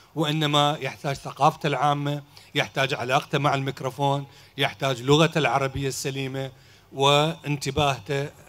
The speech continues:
الشديدة، انتباهته للكاركتر نفسه، طبقة الصوت، حركة الشفاه، وهكذا.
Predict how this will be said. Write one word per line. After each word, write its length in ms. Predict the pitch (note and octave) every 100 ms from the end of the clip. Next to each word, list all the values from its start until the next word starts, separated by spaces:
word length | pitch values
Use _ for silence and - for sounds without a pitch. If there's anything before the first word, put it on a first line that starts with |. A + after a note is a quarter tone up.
| -
الشديدة، 600 | C#3+ - C3+ B2+ A2+ G#2+ - - - - C3+
انتباهته 760 | C#3 D3 D#3+ D3+ D3+ D3+ D#3 D3+ - - C3
للكاركتر 760 | C#3 - D3 E3+ - D#3 B2
نفسه، 420 | C#3+ B2+ - C3+ C3 - - _
طبقة 340 | C#3+ D3+ D3 C#3+
الصوت، 460 | C3+ - C3+ C3+ C3+ -
حركة 420 | - D3+ D3 D3
الشفاه، 560 | B2+ - B2 B2 B2+ A2+ - - -
وهكذا. 560 | B2+ B2+ B2 A#2 G2+